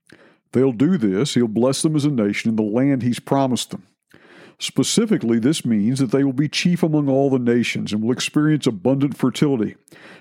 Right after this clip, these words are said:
in their crops, in their herds, and in their own offspring.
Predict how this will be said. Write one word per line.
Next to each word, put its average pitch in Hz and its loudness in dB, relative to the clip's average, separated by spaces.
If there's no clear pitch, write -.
in 107 -2
their 101 -4
crops, 135 -2
in 113 0
their 104 -2
herds, 175 0
and 139 2
in 170 0
their 180 0
own 175 2
offspring. 160 -2